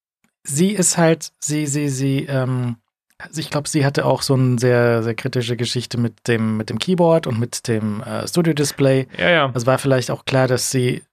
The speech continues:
Speaker 1: dass sie da so ein bisschen auf mehr, äh, Kontra gibt.
Speaker 2: Ja. Ich weiß auch nicht, ob das irgendwie abschreckend ist oder, aber ich frag mich wirklich, weil, also, also Produkt-P R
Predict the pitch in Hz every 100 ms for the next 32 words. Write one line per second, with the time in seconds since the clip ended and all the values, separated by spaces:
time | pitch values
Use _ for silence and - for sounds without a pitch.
0 | - 127 - 135 123 120 113 117 117 -
1 | 117 120 107 - - _ _ 123 120 120
2 | 127 - 117 117 - 123 107 101 123 -
3 | - - _ _ _ _ _ _ _ _
4 | _ _ _ - - _ _ _ _ 117
5 | 117 110 _ - 120 131 170 190 170 160
6 | 120 143 123 110 - - 117 113 127 123
7 | 117 - 107 107 104 98 - - - 131
8 | 160 - - 185 190 151 - 165 160 -
9 | 127 123 127 120 123 107 _ _ _ _
10 | 117 120 - _ - 117 - 135 113 170
11 | - - 139 123 131 139 135 139